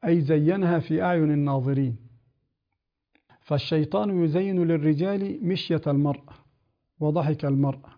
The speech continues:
وثياب المرأة وكلام المرأة ورسالة المرأة على ال-، على الوسيلة، حتى لو كانت كتابة تكتب فقط. المرأة تكتب رسالة في وسط الرجال والرجل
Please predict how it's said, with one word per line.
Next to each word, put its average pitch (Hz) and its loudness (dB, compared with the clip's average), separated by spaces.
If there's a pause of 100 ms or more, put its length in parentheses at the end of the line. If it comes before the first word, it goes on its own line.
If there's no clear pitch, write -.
وثياب 151 0
المرأة 139 -4 (120)
وكلام 143 -2
المرأة 135 -2 (640)
ورسالة 160 2
المرأة 156 0
على 135 -2
ال-، 127 -4 (520)
على 139 0
الوسيلة، 139 0
حتى - -4
لو 175 2
كانت 208 -4
كتابة 170 0
تكتب 170 -6
فقط. - -6 (1120)
المرأة 165 0
تكتب 156 -4
رسالة 185 -2 (120)
في 143 -8
وسط 151 -4
الرجال 143 -4 (680)
والرجل 151 2